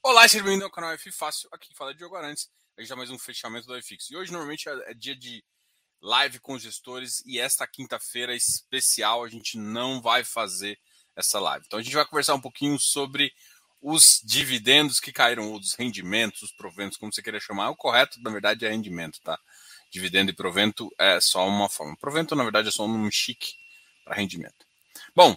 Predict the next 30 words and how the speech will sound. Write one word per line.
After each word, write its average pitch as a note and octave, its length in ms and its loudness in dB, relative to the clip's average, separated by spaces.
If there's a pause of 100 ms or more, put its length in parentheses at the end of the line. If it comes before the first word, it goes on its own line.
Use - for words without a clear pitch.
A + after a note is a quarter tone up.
(120)
vamos B3 240 6
falar C4 180 12
um A3 60 6
pouquinho, A3+ 280 0
então, A3+ 240 2
de G3 200 0 (200)
quem G#3 340 6
pagou F#3+ 920 4
hoje. A2+ 680 0
Que C3+ 100 -8
legal, A#2 320 4
que - 100 -18
legal, G#2+ 320 -2
que B2 120 -12
legal. E2 400 -4 (520)
E, B3+ 80 -4
é C4+ 60 2
claro, A#3 300 10
a - 20 0
gente E3+ 160 -4
vai E3 100 0
fazer D#3+ 200 -2
o D3 80 -6
fechamento D#3+ 480 -2
normal, D#3+ 340 4
abrir A#2 240 2
aqui B2 400 -4 (380)
o G#2+ 80 -10
nosso, A2+ 960 -2
ah, G#2 320 2